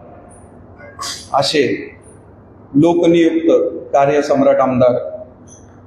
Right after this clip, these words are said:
आदरणीय प्रवीण स्वामी साहेब,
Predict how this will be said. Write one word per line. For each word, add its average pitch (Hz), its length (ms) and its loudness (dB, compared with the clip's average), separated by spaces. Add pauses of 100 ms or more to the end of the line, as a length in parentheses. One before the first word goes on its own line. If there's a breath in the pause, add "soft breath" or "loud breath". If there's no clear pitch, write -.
(380)
आदरणीय 135 520 2 (440)
प्रवीण 143 240 2
स्वामी 139 380 2
साहेब, 139 280 2